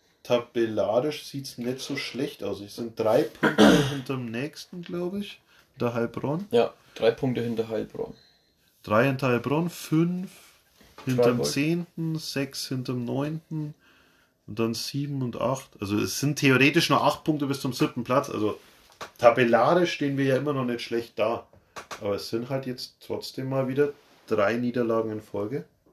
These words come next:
Speaker 2: Mhm.
Speaker 1: wo du,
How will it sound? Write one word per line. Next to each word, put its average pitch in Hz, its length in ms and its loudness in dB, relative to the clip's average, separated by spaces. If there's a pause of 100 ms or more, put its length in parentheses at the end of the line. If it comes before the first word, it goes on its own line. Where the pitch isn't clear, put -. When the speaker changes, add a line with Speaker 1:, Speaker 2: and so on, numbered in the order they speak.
(800)
Speaker 2:
Mhm. 110 380 -8 (720)
Speaker 1:
wo 110 260 -10
du, 117 400 -2